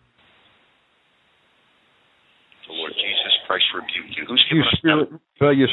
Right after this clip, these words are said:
Speaker 2: spirit. Angels of God, go start sorting Jezebel. Show it no mercy. Sort it.
Speaker 1: Ah, throw her off the
Speaker 2: Sort it.
Speaker 1: tower. Father, send the spiritual eunuchs right now. As Jehu looked up,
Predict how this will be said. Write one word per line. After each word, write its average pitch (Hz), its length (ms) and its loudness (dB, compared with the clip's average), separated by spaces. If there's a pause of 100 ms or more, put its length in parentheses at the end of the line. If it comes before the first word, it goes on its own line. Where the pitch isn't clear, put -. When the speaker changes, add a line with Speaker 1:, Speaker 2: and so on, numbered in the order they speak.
Speaker 2:
spirit. 107 380 2
Angels 139 320 4
of 110 160 2
God, 110 320 4
go 143 160 4
start 127 320 2
sorting 120 320 4
Jezebel. 104 380 2 (100)
Show 180 160 4
it - 80 -2
no 123 80 2
mercy. 113 400 0 (1200)
Sort 156 100 4
it. 175 60 4
Speaker 1:
Ah, 170 200 4 (120)
throw 180 160 -2
her 185 180 -2
off 175 220 2
the 147 80 -2
Speaker 2:
Sort 117 80 -6
it. - 80 -10
Speaker 1:
tower. 120 200 2 (140)
Father, 180 280 2 (140)
send 196 220 0
the 175 100 -2 (380)
spiritual 175 500 0
eunuchs 147 380 2
right 143 300 2
now. 120 240 2 (420)
As - 80 2 (160)
Jehu 185 400 0
looked 165 320 -8
up, 143 160 0